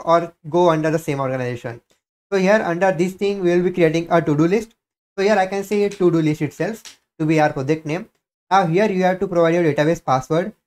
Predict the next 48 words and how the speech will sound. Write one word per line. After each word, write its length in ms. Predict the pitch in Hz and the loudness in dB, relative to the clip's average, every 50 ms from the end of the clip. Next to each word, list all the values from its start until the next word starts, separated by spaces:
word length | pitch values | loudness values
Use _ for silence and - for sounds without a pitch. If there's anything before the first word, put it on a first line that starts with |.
| _ _ _ - | _ _ _ 0
Now 100 | 190 202 | 0 0
make 220 | 190 190 185 185 | 0 -2 -6 -6
sure 220 | - 214 214 208 | -2 0 0 0
you 100 | 196 185 | 2 2
will 100 | 185 180 | 2 2
be 120 | 180 196 196 | 4 4 4
remembering 640 | 175 156 156 170 170 175 175 175 175 180 180 175 170 | 4 4 2 0 -2 0 0 0 0 0 0 0 2
your 100 | 170 170 | 2 2
database 400 | 156 143 156 156 160 165 160 - | 2 2 0 2 2 0 0 0
password 460 | 160 143 147 143 - 165 160 156 156 | 0 0 0 0 0 -2 -2 -2 0
from 200 | 165 147 139 143 | -2 -2 -2 -2
time 260 | - 131 127 135 139 | -2 -4 -4 -4 -6
to 100 | 160 151 | -8 -6
time 320 | 151 160 165 170 175 180 _ _ _ _ - | -4 -4 -4 -4 -6 -10 _ _ _ _ -8
because 240 | 151 156 196 180 170 | 0 4 4 6 6
we 100 | 175 185 | 6 6
will 80 | 196 196 | 6 6
be 120 | 208 208 | 6 4
requiring 680 | 175 165 - - 175 170 170 170 175 175 180 185 180 _ _ _ _ _ - | 4 2 0 2 4 4 4 4 2 -2 -4 -6 -10 _ _ _ _ _ 0
database 400 | 156 151 147 165 170 185 185 - | 2 4 4 4 4 4 0 4
password 540 | - 147 151 156 - 165 160 156 160 156 160 _ _ _ | 4 4 4 4 2 2 2 2 2 0 -6 _ _ _
in 120 | - 170 156 | -6 -2 -2
everywhere. 500 | 143 135 131 131 131 123 120 113 - _ _ _ _ _ _ _ - | 0 -2 0 -2 -2 -2 -2 -4 -6 _ _ _ _ _ _ _ 2
Right, 180 | 151 143 139 - | 2 2 2 4
so 80 | - | 4
here 140 | 165 175 190 | 4 6 6
I 80 | 180 175 | 4 4
can, 360 | 180 180 180 180 180 180 - _ - | 2 0 -2 -2 -4 -6 -10 _ -4
uh, 180 | 143 139 143 147 | -2 -2 0 2
add 180 | 143 147 151 | 2 2 4
a 60 | 151 | 2
new 160 | 147 147 165 160 | 2 0 0 4
password 360 | 175 170 170 165 180 170 165 | 4 4 4 4 2 2 2
of 140 | 165 160 - | 2 2 2
one 140 | 147 143 | -2 0
two 80 | 151 151 | 0 -2
three 120 | 147 156 | 0 0
four 200 | 151 151 160 151 | 0 0 -2 -2
five 180 | 156 156 143 143 | 0 -2 -2 -2
six 140 | 160 147 - | -4 -6 -6
seven 140 | 156 147 147 | -4 -6 -6
eight 120 | 143 - | -6 -6
nine 300 | 139 143 160 190 220 220 _ _ _ _ _ _ _ - | -4 -4 -4 -4 -8 -12 _ _ _ _ _ _ _ -4
and 100 | 175 185 | -2 -2
also 320 | 196 202 196 214 202 196 | -2 -2 -2 -2 0 0
let's 220 | 190 156 151 151 - | 0 0 -2 -4 -4
say 340 | - 160 156 151 151 151 151 | -4 -2 -2 0 0 0 -2
Supabase, 760 | 147 - - 131 139 135 131 123 139 190 214 - - - _ | -4 -6 -8 -4 0 0 0 0 0 -4 -4 -6 -10 -20 _